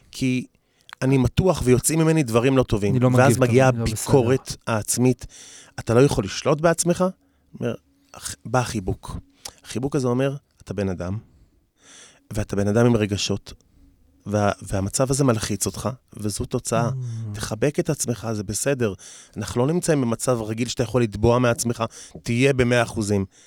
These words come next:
Speaker 1: במה שאתה עכשיו, זה בסדר לעומת המצב הזה."
Speaker 2: וואו.
Speaker 1: זה חיבוק.
Speaker 2: מקסים. הרב יאיר, אה, יכלתי לדבר איתך עכשיו עוד שעות, אבל אנחנו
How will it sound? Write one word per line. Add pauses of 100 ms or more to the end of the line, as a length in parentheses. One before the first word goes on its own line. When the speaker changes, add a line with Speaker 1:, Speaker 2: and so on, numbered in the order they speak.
(300)
Speaker 1:
במה
שאתה
עכשיו, (160)
זה
בסדר
לעומת
המצב
הזה." (580)
Speaker 2:
וואו. (260)
Speaker 1:
זה
חיבוק. (960)
Speaker 2:
מקסים.
הרב
יאיר,
אה,
יכלתי
לדבר
איתך
עכשיו
עוד
שעות,
אבל
אנחנו